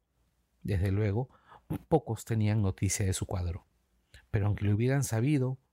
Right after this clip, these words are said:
tampoco habría mucha diferencia. Dudo que hubiesen pensado que era muy importante.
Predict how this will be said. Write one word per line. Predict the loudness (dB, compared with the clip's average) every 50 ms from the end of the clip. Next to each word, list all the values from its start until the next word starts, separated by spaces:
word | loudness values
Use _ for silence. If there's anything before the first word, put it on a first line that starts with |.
| _ _ -2
tampoco | -2 -2 0 -2 -4 -4 -2
habría | -2 0 0 0 0
mucha | 0 -2 -2 -2 -2
diferencia. | -2 -2 -2 0 0 2 2 0 0 0 -2 -2 -4 -4 _ _ -20 -18 -16 -14 -14 -14 -14 _
Dudo | -6 -2 0 2 2 2 0 -2
que | -2 -2
hubiesen | 0 0 0 0 0 0 0
pensado | 0 0 -2 0 0 0 0 0 -2 -2 -2
que | -2 -2
era | 0 0
muy | 2 2 2
importante. | 2 2 0 0 -4 -2 -2 0 0 0 0 -2 -4 -6 -6 _